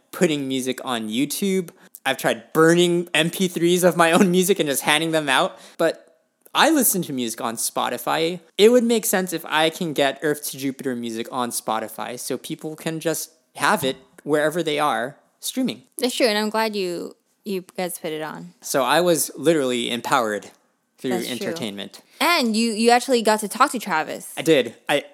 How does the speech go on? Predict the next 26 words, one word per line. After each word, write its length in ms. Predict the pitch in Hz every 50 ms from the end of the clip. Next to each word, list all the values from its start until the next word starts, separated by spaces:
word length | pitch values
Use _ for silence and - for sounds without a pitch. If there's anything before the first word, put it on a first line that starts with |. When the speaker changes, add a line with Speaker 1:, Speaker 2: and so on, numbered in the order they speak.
| _ _
Speaker 1:
we 160 | 147 139 139
<laughs> 100 | 135 147
ran 180 | 143 143 - 170
into 220 | 170 135 - -
each 180 | 160 131 - -
other 140 | 156 151 143
in 80 | 139 127
the 80 | 117
bathroom. 520 | 110 117 113 113 117 - 117 104 95 98 - _ _ _ _ _ -
Okay, 240 | 196 - 208 165
so 160 | 147 - 208 185
th-, 200 | 185 220 - -
they 100 | 233 226
had, 160 | 285 294 247 240
like, 180 | 220 220 - 147
a 40 |
Q 300 | - - - - 208 202
and 100 | 185 165 147
A 120 | 147 160
panel, 460 | 160 - 202 196 196 202 202 202 202
but 140 | 185 190 190
I 100 | 185 269
didn't 180 | 311 330 302 269
ask 180 | 254 254 -
any 140 | 254 220 202
questions. 840 | - - 202 190 - - - 135 123 110 104 101 98 - - -